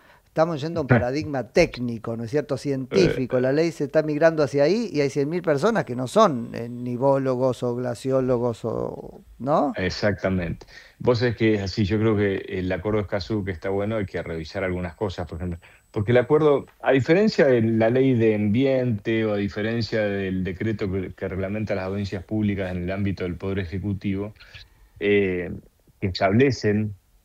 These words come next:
Speaker 2: esas normativas establecen algún tipo de, de requerimiento para participar. Tener un interés directo en el tema, ser especialista, este, ser, ser, verse afectado, este, tener algún tipo de, de, hay, tiene que haber un vínculo.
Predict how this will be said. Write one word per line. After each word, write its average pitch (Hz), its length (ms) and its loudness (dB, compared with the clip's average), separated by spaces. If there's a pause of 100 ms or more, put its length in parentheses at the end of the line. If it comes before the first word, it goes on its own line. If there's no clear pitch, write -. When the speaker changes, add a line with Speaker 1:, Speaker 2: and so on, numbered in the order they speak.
Speaker 2:
esas 107 240 0
normativas 107 500 2
establecen 107 540 0
algún 101 240 2
tipo 107 380 2
de, 90 240 -2
de 90 220 -4
requerimiento 95 840 0
para 90 220 -4
participar. 82 760 -8 (340)
Tener 98 280 -2
un 98 140 0
interés 92 320 -2
directo 95 380 -2
en 101 60 -2
el 101 140 -2
tema, 113 720 2
ser 92 220 -4
especialista, 98 1300 0
este, 87 340 -8
ser, 90 300 -6
ser, 80 300 -8
verse 90 300 -4
afectado, 95 840 0 (360)
este, 80 840 -6 (240)
tener 104 240 2
algún 113 160 4
tipo 120 280 4
de, 98 160 4
de, 90 300 -4 (140)
hay, 123 260 4
tiene 143 200 2
que 123 60 4
haber 123 120 4
un 113 120 2
vínculo. 90 560 -2